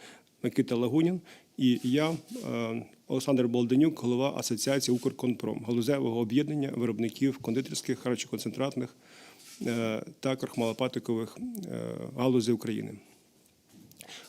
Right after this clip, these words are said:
Отже, наша тема — це ситуація, складна ситуація, яка утворилася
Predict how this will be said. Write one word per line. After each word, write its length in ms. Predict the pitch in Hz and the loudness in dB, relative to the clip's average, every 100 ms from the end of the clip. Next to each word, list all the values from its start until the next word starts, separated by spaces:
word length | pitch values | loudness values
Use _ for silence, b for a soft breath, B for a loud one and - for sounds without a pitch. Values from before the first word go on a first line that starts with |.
| - | 4
Отже, 380 | 165 135 156 139 | 4 6 6 6
наша 300 | 147 147 147 | 4 4 2
тема — 360 | 160 160 143 | 2 2 2
це 200 | 120 151 | 2 0
ситуація, 680 | 143 117 139 151 151 131 127 | 0 0 2 2 2 0 -2
складна 400 | - - 123 139 | -2 0 2 2
ситуація, 580 | 139 127 127 143 147 127 | 2 0 0 0 0 -2
яка 180 | 110 131 | -2 0
утворилася 680 | 127 123 123 143 143 - | -2 0 2 2 0 0